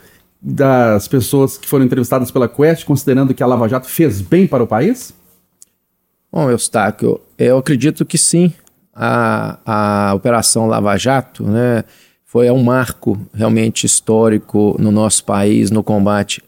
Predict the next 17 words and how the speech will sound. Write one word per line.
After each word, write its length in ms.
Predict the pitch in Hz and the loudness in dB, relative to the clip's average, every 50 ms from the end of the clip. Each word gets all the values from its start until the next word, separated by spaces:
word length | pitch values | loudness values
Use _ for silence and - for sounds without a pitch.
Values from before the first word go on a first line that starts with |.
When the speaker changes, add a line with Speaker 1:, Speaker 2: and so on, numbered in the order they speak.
| - | -6
Speaker 2:
à 120 | - 113 98 | -4 -4 -4
corrupção. 720 | - - 110 95 90 - - - - 110 107 113 120 - _ _ _ _ _ _ _ _ _ _ _ - | -2 -2 -2 -2 -2 -2 -2 -2 0 0 0 0 -2 -4 _ _ _ _ _ _ _ _ _ _ _ -6
É, 560 | - 101 101 101 101 101 101 104 101 104 101 - - _ _ _ _ _ | -2 0 0 2 2 2 2 2 0 0 -2 -4 -10 _ _ _ _ _
trouxe 720 | - - 123 131 135 127 - - - - 110 107 98 95 - _ _ | -4 0 2 2 2 0 -2 -4 -6 -4 -4 -4 -4 -6 -8 _ _
uma 440 | - - 101 101 107 107 104 104 98 | -12 -8 -6 -4 -4 -4 -4 -4 -6
série 480 | 92 - - - 135 139 139 131 123 113 | -6 -6 -4 -2 0 2 2 2 2 0
de 220 | 101 117 117 110 | 0 0 -2 -2
fatores, 880 | - - - 123 110 - _ - 113 120 120 120 110 110 - - - - _ _ _ _ _ _ _ _ _ - | -2 -2 -4 -4 -4 -4 _ -2 0 2 2 0 0 -2 -4 -4 -6 -8 _ _ _ _ _ _ _ _ _ -6
né, 160 | 107 117 113 | -4 -4 -4
trouxe 600 | - - 113 117 123 127 123 - - - 131 120 | -4 -2 0 0 2 2 0 -2 -2 -2 0 0
à 100 | 117 113 | 2 2
luz 560 | 110 110 120 131 131 127 - - - - - _ _ _ _ _ _ _ _ | 2 2 2 0 0 -2 -4 -6 -8 -10 -14 _ _ _ _ _ _ _ _
fatos, 720 | - 147 151 170 165 _ - 165 156 - - - - - | -2 -2 0 -2 -4 _ -6 -6 -4 -4 -6 -8 -8 -6
né, 260 | - 131 147 151 135 117 | -4 -2 -2 -2 -2 -4
casos, 600 | - - 131 143 151 156 135 117 127 117 104 135 | -4 -4 -2 0 0 0 0 0 -2 -2 0 -2
infe-, 340 | 156 147 - 160 143 - - | -2 -2 0 -2 -2 0 0
infelizmente, 920 | - 202 226 - - 185 165 139 110 117 127 139 151 151 143 - - - | 2 0 2 2 2 2 2 0 0 0 0 0 0 -2 -2 -6 -10 -12